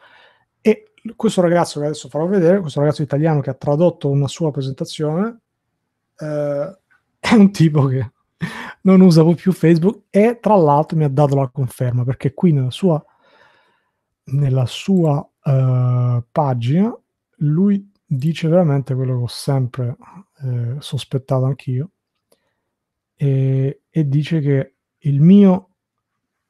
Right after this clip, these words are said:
il mio flebile tenta-, tentativo di far aprire gli occhi a qualcuno almeno un po', non, non ho più Facebook, mai avuto Twitter, Insta gratification e tutto il resto.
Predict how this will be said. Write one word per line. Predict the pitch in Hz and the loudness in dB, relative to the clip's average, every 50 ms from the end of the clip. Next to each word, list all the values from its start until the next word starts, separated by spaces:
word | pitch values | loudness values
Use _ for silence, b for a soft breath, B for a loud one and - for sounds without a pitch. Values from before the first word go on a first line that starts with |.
| _ _ _ _ _ _ - - _ _ _ | _ _ _ _ _ _ -20 -20 _ _ _
il | - 175 170 - - 151 160 | -6 -6 -6 -2 0 2 4
mio | 180 180 | 4 2
flebile | - - - 190 180 160 165 156 | 2 2 0 0 2 2 0 -2
tenta-, | - - 156 - 160 143 _ | -2 -4 -4 -4 -6 -8 _
tentativo | - 170 160 151 165 147 - 180 170 151 147 | -4 -4 -4 -2 -4 -4 -2 -2 -2 -2 -2
di | 131 131 131 | -2 -4 -6
far | - - - 160 151 | -8 -4 -4 -2 -2
aprire | 143 127 - 160 156 151 | -2 -4 -2 -2 0 0
gli | 143 135 135 | 0 0 0
occhi | 147 156 143 - - 151 | 0 -2 -4 -4 -6 -8
a | 131 | -8
qualcuno | - - 139 123 - - 165 160 156 | -6 -8 -10 -10 -6 -4 -2 -2 0
almeno | 143 143 139 147 151 151 143 | 0 0 0 0 0 0 0
un | 135 123 - _ _ | -2 -4 -6 _ _
po', | - 139 147 165 190 - _ - | -10 -8 -8 -8 -8 -10 _ -4
non, | 160 156 147 156 170 180 180 - _ _ _ _ _ | -2 0 2 2 2 0 -2 -4 _ _ _ _ _
non | - 180 190 | 4 6 8
ho | 202 185 | 8 6
più | 196 - 180 170 - | 4 4 0 0 0
Facebook, | - - - - 170 180 160 - - - - - 156 139 160 190 190 - - - B B B B B B B B B B B B _ - | -2 -4 -2 0 2 2 2 2 0 -6 -6 -4 -4 -2 0 0 -2 -2 -6 -18 B B B B B B B B B B B B _ 0
mai | 156 170 175 180 | 2 4 6 6
avuto | 170 160 175 170 - 156 147 | 4 4 2 2 0 0 -2
Twitter, | - 147 147 170 180 - - - 180 180 190 - _ b b b b b b b b _ - | 0 0 2 2 2 0 0 2 2 2 2 0 _ b b b b b b b b _ 2
Insta | 175 185 190 170 - - - 165 | 4 6 6 4 2 0 -2 0
gratification | 147 135 147 151 143 147 127 143 131 - 165 170 180 165 - - - 170 175 - | 0 2 0 0 0 0 -2 -2 -2 2 2 2 2 2 0 -2 -2 -2 -2 -2
e | 190 131 | -4 -6
tutto | - 160 139 - 156 | -6 -6 -4 -2 0
il | 139 | 0
resto. | 139 135 131 - - - 123 | 0 0 -2 -2 -4 -8 -10